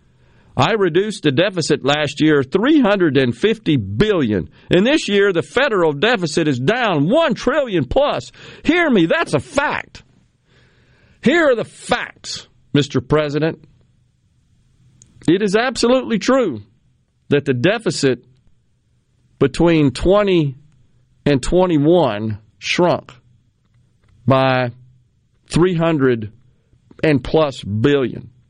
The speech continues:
That's because Republicans and Democrats spent like crazy on covid relief.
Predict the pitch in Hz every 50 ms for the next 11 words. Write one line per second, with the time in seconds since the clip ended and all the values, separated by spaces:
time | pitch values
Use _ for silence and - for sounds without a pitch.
0 | _ - - 127 139 170 190 - - 233 202 190 - 226 208 208 202 202 196 190
1 | - - _ _ _ _ _ _ _ - 120 147 170 175 - - 196 196 220 226
2 | 208 240 233 - - 240 254 240 196 226 262 269 269 220 208 226 208 196 190 165
3 | - 185 180 180 180 175 175 - - - - - - - - - - - - -
4 | - - - 202 214 - - 180 202 208 190 - - - 202 214 214 214 208 160
5 | 107 110 95 85 95 - _ _ _ _ _ _ _ _ _ - - 151 151 135
6 | - - - 196 196 190 151 143 120 127 131 123 120 117 101 82 - _